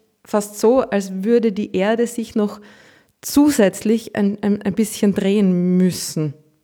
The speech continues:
damit die Sonne wieder genau im Zen-, im, nicht im Zenit, aber im, im, im Südpunkt, im Meridian steht, ja, damit es wieder genau, äh, Mittag ist, ja. Und wenn die, wenn die Achse zur Sonne hin zeigt,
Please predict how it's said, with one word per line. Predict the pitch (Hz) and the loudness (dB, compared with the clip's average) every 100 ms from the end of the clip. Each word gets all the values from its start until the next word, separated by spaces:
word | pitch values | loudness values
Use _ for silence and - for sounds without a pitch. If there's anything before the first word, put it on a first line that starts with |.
| _ | _
damit | 185 180 180 | 0 2 0
die | 180 | -4
Sonne | - 175 175 175 | -2 0 0 0
wieder | 185 | 2
genau | 180 180 165 | 2 2 4
im | 170 | 2
Zen-, | 170 180 175 - | 0 -2 -2 0
im, | 180 165 | -2 -2
nicht | 160 160 165 | -4 -8 -10
im | 160 | -10
Zenit, | 156 147 - | -8 -10 -8
aber | - | -8
im, | - | -8
im, | - 196 - - | -8 -10 -10 -6
im | 180 | -4
Südpunkt, | - 202 202 - _ 175 151 170 | 0 0 0 -10 _ -4 -2 0
im | 170 | 0
Meridian | 165 165 160 147 | 2 2 0 0
steht, | 151 - - - | -2 -4 -4 -4
ja, | 160 | -2
damit | 190 170 | 0 0
es | |
wieder | 180 | -2
genau, | 170 160 160 160 - - - _ | -2 -2 -2 -4 -16 -20 -20 _
äh, | 170 165 175 | -4 -2 4
Mittag | 196 190 151 - | 4 4 -4 -4
ist, | 147 - | -6 -4
ja. | 170 190 - - - | -6 -6 -14 -20 -4
Und | 185 185 175 | -2 0 0
wenn | 185 185 | 0 0
die, | 185 175 175 - | 0 -2 -4 -4
wenn | 180 | -4
die | 180 180 | -2 0
Achse | 170 - 175 | -2 -2 -4
zur | 170 226 | -2 -2
Sonne | 220 214 233 | 0 0 2
hin | 240 254 254 254 | 4 4 4 2
zeigt, | 220 226 262 269 - | 0 0 0 -6 -16